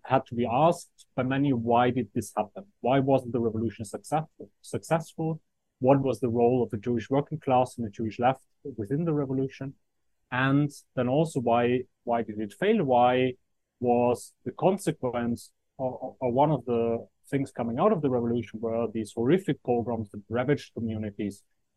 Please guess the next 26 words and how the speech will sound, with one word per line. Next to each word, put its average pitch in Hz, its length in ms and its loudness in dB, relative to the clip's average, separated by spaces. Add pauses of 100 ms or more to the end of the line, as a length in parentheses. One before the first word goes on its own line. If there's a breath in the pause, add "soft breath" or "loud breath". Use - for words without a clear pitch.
throughout 107 300 0
the - 60 -16
region? - 80 -20 (1500)
And 135 240 4
there 139 100 8
were 143 100 6
many 202 240 4
people 196 260 0
with 127 100 -4
many 151 220 4
different 147 580 0 (220)
responses 151 600 0
to - 180 -14
that. - 140 -16 (520)
The - 60 -10
key 226 320 6
one 131 300 4
here 117 360 0
is 127 160 -8
the 120 460 0 (320)
one 135 280 6
that 131 140 -2
was 117 140 -2
given 123 300 -4
by 113 200 2
Doctor 107 320 -2